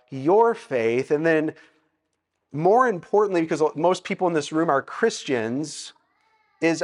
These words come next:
how do you understand this concept of thinking errors so that when you relate to other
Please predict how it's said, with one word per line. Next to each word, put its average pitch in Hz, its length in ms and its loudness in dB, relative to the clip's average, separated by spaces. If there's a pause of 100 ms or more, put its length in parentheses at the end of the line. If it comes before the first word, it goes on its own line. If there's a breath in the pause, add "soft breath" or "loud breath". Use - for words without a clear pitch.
(100)
how 202 400 2
do 240 100 -4
you 233 220 0
understand 185 960 0
this 156 240 -2
concept 190 720 0
of 139 140 0
thinking 165 640 -2
errors 131 380 0
so 226 400 0
that 151 260 4
when 160 120 0
you 156 100 0
relate 156 400 2
to - 160 -2
other 147 440 4